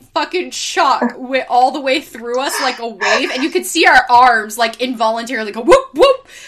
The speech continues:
Speaker 1: as it went around. And I'm just like, "This, this was my high school time." He's like, "You're awake now." <laughs>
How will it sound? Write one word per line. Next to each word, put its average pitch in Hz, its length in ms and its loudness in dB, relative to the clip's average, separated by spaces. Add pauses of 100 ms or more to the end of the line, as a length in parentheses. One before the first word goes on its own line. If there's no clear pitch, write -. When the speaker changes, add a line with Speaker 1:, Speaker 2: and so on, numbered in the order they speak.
(180)
Speaker 1:
as 247 220 2
it 247 160 -8
went 262 140 -6
around. 220 580 -2 (260)
And 262 160 2
I'm 262 140 2
just 311 240 -8
like, 302 360 -4
"This, 339 380 -4 (100)
this 349 180 -6
was 320 180 -8
my 202 240 -8 (200)
high 226 220 -10
school 220 220 -14
time." 196 160 -6
He's 190 160 -12
like, 208 240 -14
"You're 330 200 2
awake 359 400 0
now." 285 920 2
<laughs> - 40 -10